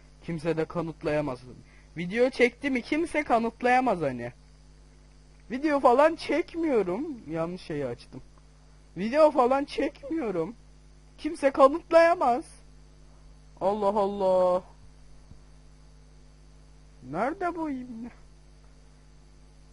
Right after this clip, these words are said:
Neredesin lan sen? İddiaya var, aynen.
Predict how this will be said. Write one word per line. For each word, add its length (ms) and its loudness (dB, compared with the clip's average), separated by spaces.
Neredesin 680 0
lan 140 -2
sen? 400 -6
İddiaya 460 -4
var, 160 -6
aynen. 320 -10